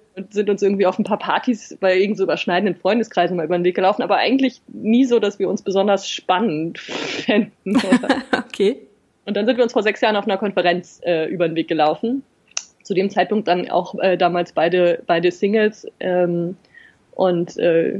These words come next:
Speaker 1: be-, be-, beide nach gescheiterter Ehe. <laughs> Und,
Speaker 2: Mhm.
Speaker 1: ähm, genau. Und dann ist daraus ein erstes Date geworden, bei dem ich noch nicht wusste, dass es ein Date ist, weil ich dachte, dass er nur eine Übernachtungsmöglichkeit in meiner W G gesucht hätte. <laughs>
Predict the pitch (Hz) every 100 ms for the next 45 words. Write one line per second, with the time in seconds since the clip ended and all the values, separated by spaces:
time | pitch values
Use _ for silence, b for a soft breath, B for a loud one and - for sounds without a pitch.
0 | - 226 202 214 214 - 165 254 - 190
1 | 175 220 185 196 202 185 180 180 190 -
2 | 180 202 214 - 240 262 254 233 202 185
3 | 196 _ _ b b b b _ 190 185
4 | 185 185 185 320 254 180 214 214 185 202
5 | 220 226 - 214 220 - - 208 208 208
6 | - - 233 269 233 233 226 202 220 240
7 | 226 208 208 254 214 214 202 202 185 226
8 | 277 302 - 190 190 180 190 190 190 185
9 | 190 180 180 - - - 220 226 - 233
10 | - - 208 190 180 175 196 247 269 302
11 | - 269 302 285 359